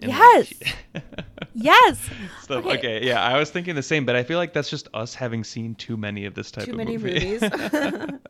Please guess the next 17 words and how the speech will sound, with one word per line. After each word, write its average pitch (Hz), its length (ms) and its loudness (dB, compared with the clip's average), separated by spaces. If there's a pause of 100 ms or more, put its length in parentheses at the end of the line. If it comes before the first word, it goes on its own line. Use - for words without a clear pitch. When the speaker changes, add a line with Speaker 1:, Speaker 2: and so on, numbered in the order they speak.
(120)
Speaker 1:
<laughs> 269 380 -12
Speaker 2:
Yeah, 233 220 -2
so 247 180 -8
I 220 280 -4
was 254 200 -6
like, 240 300 -8 (480)
so 247 180 -6
first 277 380 -6
of 208 100 -10
all, 185 380 -6 (120)
I 202 100 -6
was 226 140 -8
getting 214 360 -10 (260)
Mister 202 380 -10
Darcy 180 420 -8
vibes 175 420 -10
from 175 440 -10